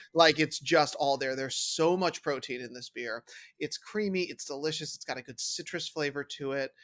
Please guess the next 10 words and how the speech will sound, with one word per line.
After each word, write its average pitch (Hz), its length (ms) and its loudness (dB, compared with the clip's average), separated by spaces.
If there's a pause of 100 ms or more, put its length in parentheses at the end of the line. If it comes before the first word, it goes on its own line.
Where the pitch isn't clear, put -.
(280)
Um, 123 400 0 (600)
the 151 120 0
nose 160 360 0
is 160 120 -10
really 165 180 -2
prominent, 151 540 -2 (320)
very 247 560 0
crushable 165 880 -2 (100)
for, 147 440 -2
uh, 135 400 0